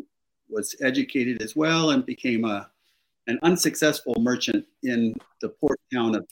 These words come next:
Taganrog, um, on the Sea of Azov. And that's where Chekhov grew up. Uh, his father was, his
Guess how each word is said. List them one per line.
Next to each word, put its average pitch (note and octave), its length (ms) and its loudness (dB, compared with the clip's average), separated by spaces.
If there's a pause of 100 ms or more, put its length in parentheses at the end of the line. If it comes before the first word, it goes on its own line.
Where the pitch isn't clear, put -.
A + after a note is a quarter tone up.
Taganrog, A2 480 -2 (1200)
um, - 180 -16
on G2+ 120 -8
the F#2+ 40 -6
Sea B2 260 0
of - 100 -4 (100)
Azov. G2+ 400 -2 (1000)
And G#2+ 80 -2
that's A2+ 220 0
where A#2 140 0
Chekhov G2+ 420 -6 (100)
grew G#2+ 200 0
up. - 260 -2 (880)
Uh, G2+ 200 -14 (100)
his B2 260 -6
father C3 280 2
was, A#2 520 0 (1400)
his - 180 -20